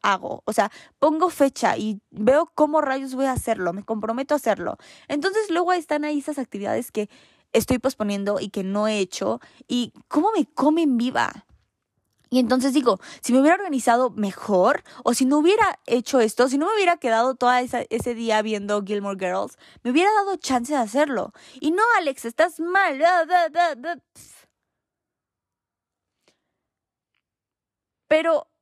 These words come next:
es que es difícil encontrar el balance, porque ser disciplinado es un arma de doble filo, la verdad.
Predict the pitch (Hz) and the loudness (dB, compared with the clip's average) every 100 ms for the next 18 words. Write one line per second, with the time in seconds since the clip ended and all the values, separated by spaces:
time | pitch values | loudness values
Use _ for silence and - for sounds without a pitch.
0 | _ _ _ _ _ _ _ _ _ _ | _ _ _ _ _ _ _ _ _ _
1 | _ _ _ _ - 311 - - 392 - | _ _ _ _ -6 -6 -6 -8 -8 -8
2 | _ _ _ _ 269 277 - - - _ | _ _ _ _ -2 -2 -4 -18 -20 _
3 | _ 233 269 254 - 277 - - 196 180 | _ -4 -4 -4 -2 2 2 -2 -6 -6
4 | - - _ _ _ _ _ 269 247 226 | -10 -20 _ _ _ _ _ 0 2 0
5 | 208 196 240 220 - - - - 233 196 | -2 0 2 0 0 -12 -2 2 2 2
6 | 190 180 180 - - - _ - - 269 | 0 -2 -6 -10 -12 -12 _ -20 -2 0
7 | 277 277 - - 359 359 403 427 302 240 | 0 -2 -6 -2 0 2 2 0 -2 -4
8 | 220 220 226 214 247 - _ _ - 320 | -2 2 4 2 0 -4 _ _ -2 0
9 | 349 349 - - 254 302 302 277 208 202 | 0 -4 -4 -2 0 0 -2 -2 -2 -2
10 | 202 196 - 185 170 - 180 170 180 170 | -4 -8 -6 -6 -4 -2 -2 -2 -2 -4
11 | - | -6